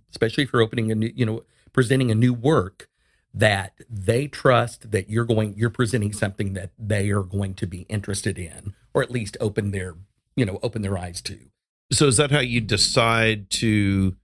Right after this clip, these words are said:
Speaker 2: to move the theater forward? Let's say that you've, you've decided to put on some, some play, and then you have decided, "All right, I, I want this actor or actress to play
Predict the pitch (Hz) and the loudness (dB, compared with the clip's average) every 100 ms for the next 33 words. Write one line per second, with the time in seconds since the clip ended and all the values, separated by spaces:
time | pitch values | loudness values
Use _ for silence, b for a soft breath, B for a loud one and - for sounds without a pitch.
0 | _ - 127 117 135 165 175 135 135 139 | _ 0 2 4 4 4 2 -2 0 0
1 | 131 107 - 139 143 110 78 80 - _ | 0 -2 -4 0 2 2 -2 -8 -10 _
2 | _ _ _ _ _ - 220 - 208 143 | _ _ _ _ _ -2 0 4 4 4
3 | 131 117 101 - 113 95 - 110 104 101 | 2 0 -2 -2 0 0 2 2 0 0
4 | 113 98 92 95 90 - _ _ _ _ | 0 0 -2 -4 -6 -12 _ _ _ _
5 | _ _ - 104 85 85 53 - _ _ | _ _ -2 -2 -2 -6 -6 -12 _ _
6 | _ _ _ - 110 107 110 107 101 107 | _ _ _ 0 2 2 2 2 2 4
7 | 120 131 120 135 107 98 101 98 92 95 | 4 4 4 4 2 2 2 2 2 2
8 | 95 90 - 104 107 110 104 98 104 123 | 2 2 0 -4 -2 0 0 0 2 2
9 | 113 - - 101 101 - 92 - 85 - | 2 -2 -4 -2 -2 -2 -2 -2 -6 -8
10 | - - - 90 85 80 | -10 -10 -4 -2 -2 -4